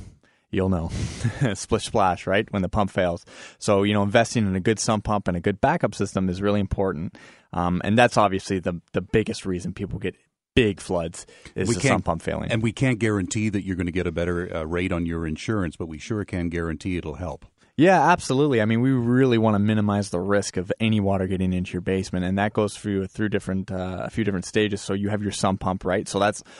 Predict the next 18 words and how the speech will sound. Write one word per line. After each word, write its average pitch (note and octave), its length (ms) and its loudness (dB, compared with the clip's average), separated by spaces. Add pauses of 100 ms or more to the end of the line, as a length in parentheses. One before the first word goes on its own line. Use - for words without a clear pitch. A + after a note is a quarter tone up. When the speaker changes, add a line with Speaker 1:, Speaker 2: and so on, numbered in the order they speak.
(160)
Speaker 1:
all C3+ 200 6
the C3+ 60 4
water A2+ 380 4
that F#2+ 280 0
from F2+ 260 -4
rain A#2 360 0
and F#2+ 140 0
maybe F#2 200 -2
downspouts G2+ 540 -2
that G2+ 80 -6
aren't G2 140 -4
extended F#2+ 360 -4
that F#2 100 -8
goes F#2+ 240 -4
down F#2+ 280 -2
to - 80 -10
the E2+ 80 -8
foundation, F#2+ 680 -2